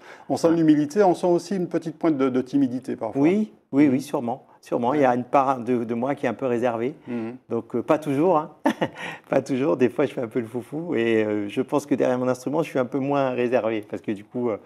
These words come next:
Speaker 2: c'est, c'est mon domaine et j'ai, c'est, c'est un domaine de, on s'exprime. Donc, euh,
Speaker 1: Mhm.
Speaker 2: j'aime ça.
Speaker 1: Alors, pour ceux qui ne te connaissent pas, hein, ton instrument, c'est la batterie.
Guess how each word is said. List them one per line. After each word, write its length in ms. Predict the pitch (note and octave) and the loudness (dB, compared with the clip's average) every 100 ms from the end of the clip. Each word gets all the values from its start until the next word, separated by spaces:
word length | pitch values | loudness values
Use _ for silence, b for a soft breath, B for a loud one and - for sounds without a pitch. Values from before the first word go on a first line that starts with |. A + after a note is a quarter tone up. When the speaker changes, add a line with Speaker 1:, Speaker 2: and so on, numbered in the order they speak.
| B B B B | B B B B
Speaker 2:
c'est, 360 | - G#2+ G2 G2+ | -12 -8 -6 -6
c'est 120 | A2 | -6
mon 140 | G#2 | -2
domaine 460 | A2+ A2+ A#2 C3+ A#2 | 0 2 2 2 0
et 60 | |
j'ai, 500 | G2 G2 G2 F#2+ F#2+ - | -2 -4 -4 -6 -10 -16
c'est, 400 | - G2 F#2+ - G2+ | -16 -14 -14 -14 -20
c'est 180 | - - | -18 -14
un 120 | G2 | -10
domaine 400 | G2 G#2 A2+ G#2+ F#2 _ _ | -8 -6 -6 -6 -12 _ _
de, 280 | G2+ F#2 G2+ - _ _ _ _ _ _ _ | -8 -6 -8 -16 _ _ _ _ _ _ _
on 60 | A2 | -14
s'exprime. 500 | - - - A#2+ F#2+ | -10 -10 -6 -6 -6
Donc, 120 | F#2 C3+ | -10 -10
euh, 40 | |
Speaker 1:
Mhm. 220 | A2+ G#2 G2 _ _ | -10 -12 -18 _ _
Speaker 2:
j'aime 140 | G#2+ G#2 | -12 -10
ça. 180 | F2+ - _ B B B | -12 -14 _ B B B
Speaker 1:
Alors, 180 | A#2+ B2 | 4 4
pour 140 | B2 B2 | 2 0
ceux 120 | D3+ | 4
qui 80 | D#3 | 4
ne 60 | |
te 80 | D3 | 4
connaissent 340 | C#3+ B2+ B2 | 4 2 2
pas, 120 | - E3+ | 2 2
hein, 80 | |
ton 160 | C#3 B2 | 2 -2
instrument, 360 | A#2+ - C#3 C#3+ | -4 0 2 2
c'est 120 | B2+ | 2
la 100 | A2 | 4
batterie. 360 | A#2 - G#3 | 4 2 -6